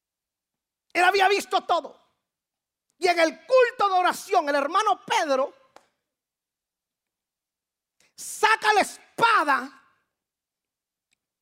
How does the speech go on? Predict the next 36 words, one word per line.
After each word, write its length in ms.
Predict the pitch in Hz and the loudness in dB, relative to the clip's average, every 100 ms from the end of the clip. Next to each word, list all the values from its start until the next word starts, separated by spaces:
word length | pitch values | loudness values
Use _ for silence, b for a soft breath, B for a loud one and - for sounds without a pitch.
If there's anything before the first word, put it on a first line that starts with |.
| _ _ _ _ _ _ b b | _ _ _ _ _ _ b b
Y 100 | 349 | -2
la 80 | 339 | 0
escritura 500 | - 311 359 427 427 | -2 -4 -6 -2 0
dice 240 | 427 403 370 | 0 -4 -4
que 100 | 349 | -4
le 140 | 320 | -2
cortó 360 | 320 - - 392 | -2 -2 0 0
la 100 | 349 | 2
oreja 220 | 349 302 | 0 0
a 40 | |
Malco, 320 | 359 403 - | 0 -2 -4
pero 300 | - 254 226 | -4 -2 -2
Pedro 360 | - 370 403 381 | -2 -2 0 -2
no 240 | 339 359 | 0 2
era 200 | 370 359 | 4 2
de 100 | 349 | -2
los 160 | 330 - | -2 -4
que 120 | 302 | -2
iban 200 | 294 311 | -2 -2
a 80 | 294 | -4
cortar 300 | 294 240 269 | -4 -6 -4
oreja. 440 | 254 320 - 190 _ _ _ _ _ _ _ _ _ _ _ | -2 -2 -4 -10 _ _ _ _ _ _ _ _ _ _ _
Pedro 340 | 339 403 466 440 | 0 0 2 0
le 80 | 381 | 0
tiró 220 | 359 370 | 0 2
a 40 | |
arrancarle 580 | 370 339 294 349 359 330 | 2 0 -2 -2 0 2
la 140 | 285 | 0
cabeza. 440 | 269 254 381 - 220 | 0 0 -2 -4 -8
El 180 | 196 175 | -8 -6
detalle 380 | 214 359 440 | -4 -2 -2
es 60 | 415 | -4
que 140 | 359 | -6
Malco 540 | 277 294 392 415 - 339 | -4 0 0 0 -2 -4
se 180 | - 262 | -2 -4
movió 320 | 240 320 | -2 0